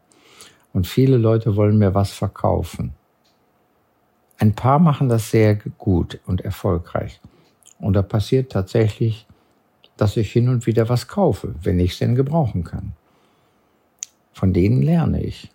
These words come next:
Sowohl, wie sie es mir verkaufen ha-, verkauft haben und von den vielen anderen, den achtzig, fünfundachtzig, neunzig Prozent, die es irgendwie nicht wirklich gut machen,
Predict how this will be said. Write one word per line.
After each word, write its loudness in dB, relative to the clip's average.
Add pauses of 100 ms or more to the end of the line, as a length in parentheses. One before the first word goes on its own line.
(120)
Sowohl, 2 (400)
wie 6
sie 4
es 0
mir 4
verkaufen -2
ha-, -2
verkauft -2
haben 0 (800)
und 4
von 0
den 4
vielen 2
anderen, 2
den 2
achtzig, -2 (260)
fünfundachtzig, 2
neunzig 0
Prozent, -2 (2000)
die 2
es 0
irgendwie 2
nicht 4
wirklich 2
gut 0
machen, -2